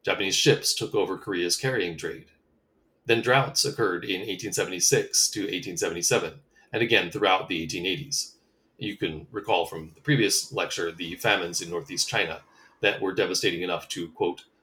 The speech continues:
"draw tears from iron." This reduced tax revenues, but state expenditures had risen with the payment of indemnities to foreigners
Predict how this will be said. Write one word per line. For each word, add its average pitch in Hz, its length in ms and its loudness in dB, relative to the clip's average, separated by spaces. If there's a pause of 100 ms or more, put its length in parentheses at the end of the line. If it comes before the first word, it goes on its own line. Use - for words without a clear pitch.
"draw 104 280 4
tears 101 420 -2
from 95 180 -2
iron." 90 420 -6 (1160)
This 139 300 10
reduced 143 460 4
tax 147 280 6
revenues, 87 640 -2
but 143 200 6
state 143 200 6
expenditures 123 680 6
had 104 140 2
risen 107 360 4
with 98 160 -4
the 104 120 -8
payment 95 380 -2
of 87 140 0
indemnities 90 600 2
to - 80 -6
foreigners 95 640 -4